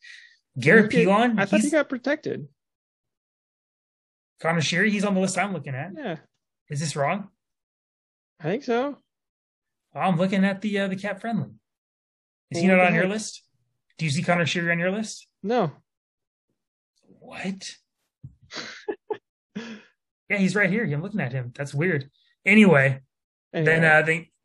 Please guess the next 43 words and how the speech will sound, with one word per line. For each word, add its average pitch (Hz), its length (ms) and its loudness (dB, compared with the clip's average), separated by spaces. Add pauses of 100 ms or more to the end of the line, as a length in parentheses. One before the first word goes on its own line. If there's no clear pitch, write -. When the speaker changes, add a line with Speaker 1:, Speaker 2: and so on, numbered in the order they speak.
(140)
Speaker 1:
Gar-, 196 200 6
Garrett 214 340 6
Pilon 185 380 2
is 147 100 -4
a 143 60 -4
guy. 131 420 2 (160)
Garrett 170 240 0
Pilon 175 280 -2
is 139 100 -4
a 139 40 -4
guy 135 200 0
that 131 240 -2
he's, 147 300 -4
he's 151 360 -2
twenty-three 143 520 -2
years 127 200 -6
old, 127 300 -4
and 117 100 -8
he's 135 140 -2
a 135 60 -2
good 127 200 -4
young 123 160 -6
prospect. 131 480 -4
There 185 160 0
are, 196 400 4 (300)
Speaker 2:
He 208 100 -6
fa-, 202 160 -2
he 185 80 -2
Speaker 1:
there 202 80 4
are 214 60 10
Speaker 2:
played 202 100 6
for 208 60 2
the 196 80 10
Speaker 1:
forward 185 60 8
Speaker 2:
Silver 240 120 6
Tips. 170 240 4
Speaker 1:
candidates. 147 340 -8 (1160)
That's 139 240 0
right. 180 260 -2
Yeah, 175 140 -2
he 147 140 0
did. 160 280 -2
Speaker 2:
Yeah. 170 260 -4